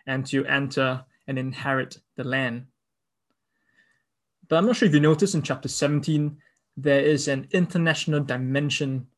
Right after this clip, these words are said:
to what's being offered. Uh, God says to Abraham, "You will be a father of a multitude of nations.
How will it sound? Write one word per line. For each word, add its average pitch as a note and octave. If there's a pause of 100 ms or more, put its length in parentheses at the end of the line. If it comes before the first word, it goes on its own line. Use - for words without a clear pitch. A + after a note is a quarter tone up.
(240)
to C#3
what's C3
being A#2+ (240)
offered. A#2+ (1000)
Uh, C#3
God D3
says D3+
to C3
Abraham, C#3+ (540)
"You D#3+
will D#3
be C3+
a C3
father D#3+
of C#3
a C3
multitude D3+
of -
nations. B2+